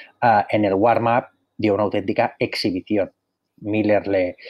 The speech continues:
le, le quitó la, la de esto para salir en las fotos, pero luego siguió saliendo las fotos, pero en, en, en otras. Y, y, y pero, pero el ritmo que demostró tener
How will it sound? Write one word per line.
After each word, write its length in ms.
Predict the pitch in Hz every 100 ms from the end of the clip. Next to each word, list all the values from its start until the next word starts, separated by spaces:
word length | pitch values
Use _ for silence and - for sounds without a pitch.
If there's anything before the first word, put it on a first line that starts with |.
| - _
le, 320 | 101 95 92 92
le 140 | 95
quitó 340 | 95 - 104
la, 720 | 101 101 98 95 92 90 90 90
la 140 | 104 98
de 60 |
esto 200 | 110 98
para 120 | 90 92
salir 300 | 95 98 95
en 120 | 95
las 180 | 98 -
fotos, 480 | 123 160 233 - - - - _
pero 760 | 113 101 95 95 92 92 92
luego 500 | 92 101 101 101 95
siguió 260 | 92 104 101
saliendo 300 | 101 104 101
las 140 | 98
fotos, 280 | - 110 131
pero 200 | - 95
en, 200 | 90 92 - 92 -
en, 260 | 104 90 98
en 140 | 98
otras. 380 | 113 143 180 - - - - _
Y, 440 | 139 131 110 107 104 101 95 92 90 98 _ -
y, 460 | 123 107 101 92
y 80 | - -
pero, 200 | 98 92
pero 200 | 104 95
el 80 | 92
ritmo 260 | 95 101
que 80 | 107
demostró 340 | 104 101 107
tener 480 | - 101 98 95 95